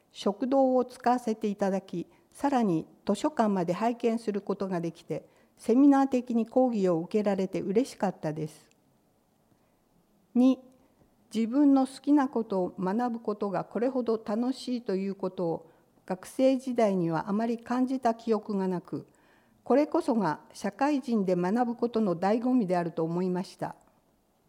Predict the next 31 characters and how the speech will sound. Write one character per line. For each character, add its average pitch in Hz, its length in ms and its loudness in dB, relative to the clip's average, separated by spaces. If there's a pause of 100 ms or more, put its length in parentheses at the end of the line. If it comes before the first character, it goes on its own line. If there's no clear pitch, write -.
(1080)
申 285 160 6
し - 100 -8
込 - 160 4
み、 240 320 4 (460)
七 - 240 0
月 277 340 6
十 240 220 2
六 240 240 2
日 220 220 2
木 202 320 0
曜 262 160 4
ま 180 160 2
で 165 120 -2
に、 156 220 -2 (380)
電 285 240 6
子 285 160 -2
申 269 260 2
請 175 220 0
ま 170 180 -2
た 277 160 2
は 185 380 0
郵 208 220 -2
送、 185 380 -4 (380)
フ 269 80 4
ァ - 40 6
ッ - 20 -2 (140)
ク - 60 -20
ス 160 300 -8 (460)
四 285 320 4
五 254 240 4
八 160 440 -8